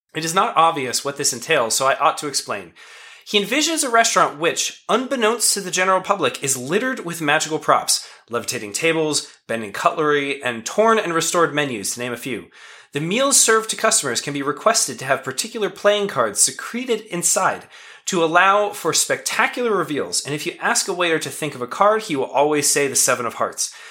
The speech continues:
The idea here, it seems, is to allow for an environment where men on dates who are in on the scheme are able to impress their companions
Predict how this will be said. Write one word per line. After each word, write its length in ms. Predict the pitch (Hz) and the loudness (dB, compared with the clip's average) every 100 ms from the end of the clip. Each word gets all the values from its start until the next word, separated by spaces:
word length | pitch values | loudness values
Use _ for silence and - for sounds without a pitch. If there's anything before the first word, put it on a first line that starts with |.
| - | -18
The 120 | - 147 | -2 0
idea 360 | 156 262 349 | 2 0 -2
here, 360 | 311 123 104 95 | -2 -4 -4 -4
it 160 | 117 | -4
seems, 360 | - 117 101 101 151 | -4 -4 -6 -6 -4
is 100 | - | -4
to 160 | 196 | -4
allow 460 | 180 196 226 240 240 | 0 2 4 2 0
for 200 | - 196 | 0 0
an 80 | 170 | 2
environment 640 | 151 156 180 208 208 196 | 0 2 4 4 0 -2
where 140 | 151 147 | 0 0
men 260 | 143 180 233 | 2 0 2
on 160 | 226 | 0
dates 480 | 190 160 104 - - - - - - - | 0 -2 -2 -4 -4 -10 -20 -20 -20 -2
who 100 | 185 | 4
are 160 | 170 | 4
in 140 | 175 311 | 4 2
on 120 | 208 | 2
the 60 | |
scheme 520 | 135 - 117 104 107 113 _ - | 2 0 -2 -8 -12 -16 _ 0
are 160 | 151 156 | 0 2
able 180 | 220 269 | -2 -2
to 120 | - | -2
impress 340 | 202 202 190 - | -2 0 0 0
their 100 | 165 | -2
companions 760 | 165 160 226 240 151 131 - | -4 -4 -4 -2 -2 -2 -6